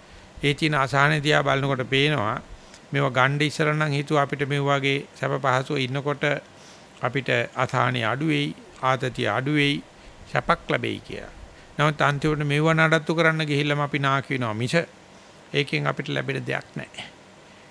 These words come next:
ලැබෙන දෙයක් නැතුව නන් නෙවෙයි ලැබෙනවට වැඩිය කරදර වෙනවා. ඒ වගේම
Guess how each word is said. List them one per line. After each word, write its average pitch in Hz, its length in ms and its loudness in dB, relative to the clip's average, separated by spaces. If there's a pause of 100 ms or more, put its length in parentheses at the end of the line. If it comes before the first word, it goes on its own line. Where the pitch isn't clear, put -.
ලැබෙන 135 360 2
දෙයක් 131 280 2
නැතුව 123 340 -2
නන් 104 240 0
නෙවෙයි 156 260 2
ලැබෙනවට 131 440 0
වැඩිය 135 420 0 (320)
කරදර 135 440 0
වෙනවා. 104 280 -4 (520)
ඒ 151 140 2
වගේම 160 300 2